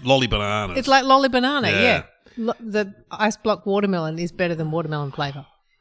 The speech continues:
Speaker 1: Well.
Speaker 2: It's such a good flavour, isn't it?
Speaker 1: Beautiful.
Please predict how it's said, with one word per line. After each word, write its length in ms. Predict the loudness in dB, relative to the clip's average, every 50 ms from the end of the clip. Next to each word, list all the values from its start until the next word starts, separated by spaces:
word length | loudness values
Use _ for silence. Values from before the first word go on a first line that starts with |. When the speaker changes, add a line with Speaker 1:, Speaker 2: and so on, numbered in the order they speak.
| _ _ _ _ _ _ _ _ _ _ -20 -16 _
Speaker 1:
Well. 320 | -4 -2 -2 -2 -4 -10 _ _ -20 -20 -20 -20 -20 _ -20 _ _ _ _ _ _ _
Speaker 2:
It's 180 | -14 -12 -10 -10
such 320 | -6 -6 -6 -6 -6 -10
a 40 | -14
good 140 | -14 -16 -18
flavour, 320 | -18 -18 -18 -16 -16 -14
isn't 180 | -14 -12 -10 -10
it? 100 | -12 -12 -16 _ _ -20 -20 -20 _ -20 -20 -16 -10
Speaker 1:
Beautiful. 520 | -8 -4 -2 0 -2 -2 -4 -6 -10 -12